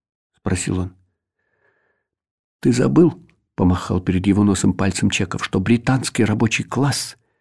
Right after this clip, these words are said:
старался влиять на колониальную политику в собственных интересах. Например,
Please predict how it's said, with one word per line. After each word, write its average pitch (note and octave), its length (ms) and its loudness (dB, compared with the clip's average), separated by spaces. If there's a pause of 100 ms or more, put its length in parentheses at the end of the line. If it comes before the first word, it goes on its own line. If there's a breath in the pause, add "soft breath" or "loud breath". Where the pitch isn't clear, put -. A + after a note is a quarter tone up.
(240)
старался A#2 560 2
влиять A#2 480 4
на G#2+ 80 4
колониальную A2+ 680 4
политику A2+ 460 0
в - 60 -6
собственных - 640 2
интересах. B2 640 2 (360 soft breath)
Например, B2 460 6